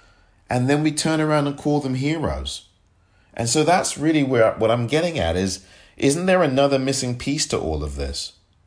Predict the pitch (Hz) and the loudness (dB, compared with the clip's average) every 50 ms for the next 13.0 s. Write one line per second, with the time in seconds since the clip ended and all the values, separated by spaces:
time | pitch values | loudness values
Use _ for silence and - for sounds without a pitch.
0 | _ _ _ _ _ _ _ _ _ _ _ - - - _ _ _ _ _ _ | _ _ _ _ _ _ _ _ _ _ _ -20 -20 -20 _ _ _ _ _ _
1 | _ _ _ _ _ _ _ _ _ _ _ _ _ _ _ _ _ _ _ _ | _ _ _ _ _ _ _ _ _ _ _ _ _ _ _ _ _ _ _ _
2 | _ _ _ _ _ _ _ _ _ _ _ _ _ _ _ _ _ _ _ _ | _ _ _ _ _ _ _ _ _ _ _ _ _ _ _ _ _ _ _ _
3 | _ _ _ _ _ _ _ _ _ _ _ _ - - - _ - 98 123 127 | _ _ _ _ _ _ _ _ _ _ _ _ -20 -20 -20 _ -4 0 2 2
4 | 127 - - 156 165 175 175 170 170 165 160 151 151 147 147 139 - - - 104 | 2 2 2 2 2 0 0 -2 -2 -2 -2 -2 -2 -4 -6 -6 -6 -6 -2 0
5 | 117 123 127 135 127 - 127 117 110 107 101 - - - 117 117 113 113 113 107 | 4 6 6 6 4 2 0 0 0 0 -2 -6 -6 -6 -4 -4 -4 -4 -4 -6
6 | 104 104 - - - 107 101 98 95 95 92 - - 76 104 107 104 101 - - | -8 -6 -6 -2 -2 0 0 0 0 -2 -2 -6 -6 -4 -2 -2 0 0 -2 -2
7 | 113 104 98 - 101 92 95 95 98 101 95 - - 76 71 71 69 - - - | -4 -4 -4 -4 -2 0 0 0 0 0 0 -2 -4 -6 -10 -10 -12 -14 -16 -16
8 | _ _ _ _ _ _ _ _ _ _ - 117 117 117 113 - 139 151 170 165 | _ _ _ _ _ _ _ _ _ _ 4 6 6 6 6 4 -2 -4 -4 -2
9 | 165 151 139 143 139 - 135 131 123 120 113 101 87 78 78 110 117 120 110 - | -4 -2 -2 -2 -2 -2 0 0 2 2 0 -2 -2 -4 -2 0 2 2 0 -2
10 | - - - 120 123 127 123 123 98 98 95 - 104 92 - 98 87 90 87 85 | -4 -8 -6 -4 -2 -2 -2 -2 -4 -4 -2 -4 -4 -4 -4 -4 -4 -2 -2 -2
11 | - 90 85 80 98 98 90 117 120 120 110 78 120 113 107 98 82 92 85 - | -4 -4 -2 -2 -2 0 2 2 2 2 2 -2 0 0 0 0 0 -2 -6 -4
12 | - 113 101 - 98 90 - - 76 - - - - - 135 135 135 135 - | -2 -4 -2 0 0 0 0 -2 -6 -8 -2 -2 -2 0 0 -2 -2 -4 -6